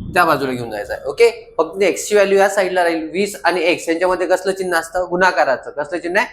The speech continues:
गुणाकाराचं. तर वीस तिकडे जाताना कशामध्ये जाणार आहे? भागाकारमध्ये. वीस तिकडे जाताना कशामध्ये असेल? भागाकारमध्ये.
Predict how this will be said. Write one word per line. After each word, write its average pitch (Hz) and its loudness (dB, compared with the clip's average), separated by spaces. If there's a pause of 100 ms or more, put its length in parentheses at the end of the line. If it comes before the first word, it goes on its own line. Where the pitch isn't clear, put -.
(280)
गुणाकाराचं. 175 2 (280)
तर 180 2
वीस 226 2
तिकडे 214 0
जाताना 202 0
कशामध्ये 190 0
जाणार 180 0
आहे? 196 -2
भागाकारमध्ये. 120 -2
वीस 165 2
तिकडे 165 0
जाताना 160 0
कशामध्ये 156 -6
असेल? 196 -8 (340)
भागाकारमध्ये. 139 0